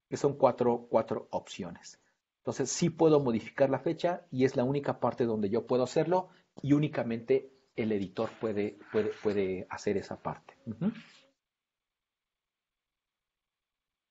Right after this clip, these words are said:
Bien, eh, les comentaba nada más que en la parte de envíos puedo yo ir viendo como el diferente estatus y si yo entro como el autor,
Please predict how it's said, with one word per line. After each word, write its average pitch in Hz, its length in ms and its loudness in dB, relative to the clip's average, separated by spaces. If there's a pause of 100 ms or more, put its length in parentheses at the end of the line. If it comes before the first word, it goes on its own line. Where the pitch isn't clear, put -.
(1500)
Bien, 120 320 2 (460)
eh, 139 340 6
les 143 160 4
comentaba 180 440 8
nada 175 180 8
más 170 160 4
que 170 80 0
en 151 60 2
la 131 120 4
parte 156 280 6
de 165 80 6
envíos 185 580 2
puedo 143 240 6
yo 139 340 6
ir 131 200 2
viendo 135 480 0
como 120 160 -2
el 110 60 -2
diferente 123 420 -2
estatus 165 720 0 (600)
y 185 280 2
si 160 280 -2
yo 170 440 6
entro 160 680 2
como 131 240 2
el 143 140 2
autor, 160 480 2